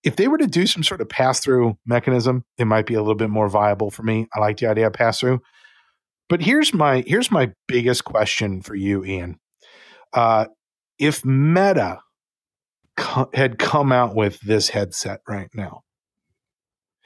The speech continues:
that required a P C, didn't have pass-through, and cost a thousand dollars,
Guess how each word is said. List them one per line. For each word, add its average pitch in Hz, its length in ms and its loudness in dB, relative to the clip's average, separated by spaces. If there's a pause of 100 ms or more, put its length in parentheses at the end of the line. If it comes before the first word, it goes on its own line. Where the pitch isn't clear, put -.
(200)
that 113 120 0
required 131 460 2
a 120 40 2
P 117 280 -6
C, 92 380 -4 (420)
didn't 131 280 2
have 156 300 2
pass-through, 98 640 -2 (200)
and 107 120 -10
cost 110 300 0
a 110 40 -6
thousand 101 380 -2
dollars, 87 420 -10